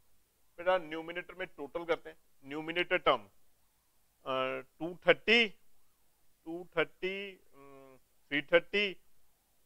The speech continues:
फ़ोर थर्टी, फ़ाइव थर्टी, फ़ाइव थर्टी प्लस ट्वेंटी फ़ाइव, थर्टी प्लस फ़ोर्टी,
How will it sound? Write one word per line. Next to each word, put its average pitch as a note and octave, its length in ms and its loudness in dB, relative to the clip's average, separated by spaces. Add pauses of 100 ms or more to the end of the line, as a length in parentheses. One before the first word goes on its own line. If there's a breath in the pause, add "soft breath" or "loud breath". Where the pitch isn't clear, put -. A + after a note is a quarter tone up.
(360)
फ़ोर D3+ 140 -4 (120)
थर्टी, G3 420 0 (1040)
फ़ाइव C#3 240 8 (100)
थर्टी, G3 380 2 (960)
फ़ाइव D3 380 8 (200)
थर्टी F3 540 -4 (840)
प्लस G#3+ 240 12 (720)
ट्वेंटी E3+ 360 6
फ़ाइव, F3 800 6 (260)
थर्टी F#3+ 460 -6
प्लस F#3+ 400 0
फ़ोर्टी, C3+ 340 -2